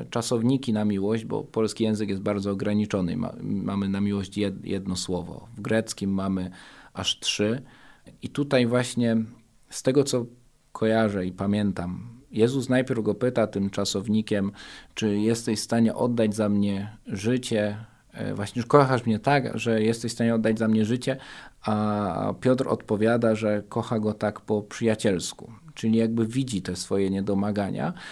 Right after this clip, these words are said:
widzi to, pamięta to swoje doświadczenie i widzi, że nie, jego miłość nie jest aż tak idealna. I w końcu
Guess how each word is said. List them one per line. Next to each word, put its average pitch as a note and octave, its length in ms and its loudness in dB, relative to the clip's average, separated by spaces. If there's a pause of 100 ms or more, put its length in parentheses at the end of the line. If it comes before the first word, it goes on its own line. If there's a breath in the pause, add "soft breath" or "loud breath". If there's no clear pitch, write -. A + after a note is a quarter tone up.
(140 loud breath)
widzi A2+ 320 0
to, A2 160 2 (760)
pamięta B2 480 6
to G#2+ 100 -4
swoje G#2 280 -2
doświadczenie A2 880 0 (460)
i - 60 -4
widzi, D3 260 -2
że C3+ 220 4
nie, C3+ 380 2
jego D3+ 220 6
miłość D3 280 4
nie D3+ 80 2
jest C#3 140 2
aż A#2 160 -6
tak A#2+ 200 2
idealna. F#2+ 600 0 (540 loud breath)
I - 60 -8
w - 80 -10
końcu C#3 540 6